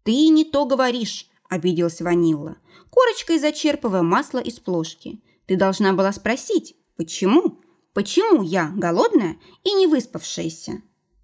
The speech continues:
"И?" подняла брови матушка. "Что "и"?" "И почему?" "Потому что я влюбилась и провела ночь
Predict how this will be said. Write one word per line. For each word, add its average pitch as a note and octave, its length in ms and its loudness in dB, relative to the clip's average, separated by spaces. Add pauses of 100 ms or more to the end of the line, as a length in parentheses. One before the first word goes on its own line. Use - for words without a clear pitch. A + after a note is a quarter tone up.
(120)
"И?" A#3+ 420 -2 (300)
подняла A#3 380 0
брови A3 300 -2
матушка. G#3 680 -2 (260)
"Что - 520 -2
"и"?" G3 320 -2 (560)
"И G#3+ 120 0
почему?" A3+ 680 2 (600)
"Потому G3+ 380 0
что - 180 -4
я C4+ 120 0
влюбилась B3+ 680 0 (100)
и - 80 -4
провела E3+ 400 -2
ночь G#3 380 0